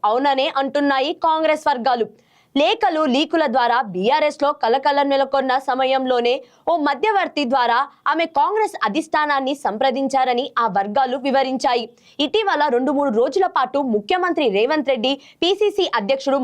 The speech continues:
మహేష్ కుమార్ గౌడ్ ఢిల్లీలోనే మకం వేసిన సంగతి తెలిసిందే. ఆ సమయంలోనే కవిత ప్రతిపాదనలు కాంగ్రెస్ అధిష్టాన పెద్దలు వారిద్దరి దృష్టికి తీసుకెళ్లినట్లు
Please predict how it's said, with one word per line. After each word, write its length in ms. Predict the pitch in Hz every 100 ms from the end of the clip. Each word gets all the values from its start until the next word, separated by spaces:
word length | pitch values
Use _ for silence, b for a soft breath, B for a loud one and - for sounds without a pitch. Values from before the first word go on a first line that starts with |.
| 202
మహేష్ 300 | 247 302 -
కుమార్ 280 | 277 277 226
గౌడ్ 200 | 254 208 214
ఢిల్లీలోనే 500 | 233 285 247 240 233 b -
మకం 240 | 226 277 269
వేసిన 320 | 254 233 233 226 240
సంగతి 280 | 233 233 302 294
తెలిసిందే. 420 | 277 277 262 240 - B B B 311
ఆ 20 | 359
సమయంలోనే 580 | 349 330 415 415 311 277 302
కవిత 300 | 240 269 320 277 302
ప్రతిపాదనలు 720 | 185 185 - 277 269 254 247 262 214
కాంగ్రెస్ 340 | 240 330 320 - 185
అధిష్టాన 440 | 233 - 294 277 269
పెద్దలు 340 | 247 208 247 233 - B 247
వారిద్దరి 440 | 269 247 240 415 277
దృష్టికి 360 | 277 - 277 269 233
తీసుకెళ్లినట్లు 720 | 240 - 262 247 240 233 254